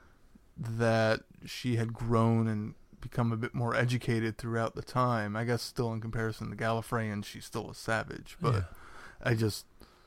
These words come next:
Speaker 1: I don't know, something about it struck me like it was a Ram-,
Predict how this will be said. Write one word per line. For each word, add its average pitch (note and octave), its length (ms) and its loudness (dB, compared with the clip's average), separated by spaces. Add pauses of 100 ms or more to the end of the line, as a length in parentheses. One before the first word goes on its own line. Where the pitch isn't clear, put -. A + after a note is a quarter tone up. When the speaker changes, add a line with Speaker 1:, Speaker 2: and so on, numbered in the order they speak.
(340)
Speaker 1:
I C#3+ 100 6
don't B2+ 100 10
know, G#2+ 180 8
something C3 320 4
about A2+ 220 8
it A#2+ 100 -4
struck - 340 0
me A#2 220 -2 (460)
like A2+ 320 0
it A#2+ 120 -4
was A2+ 280 2
a A2 240 2
Ram-, A2+ 260 2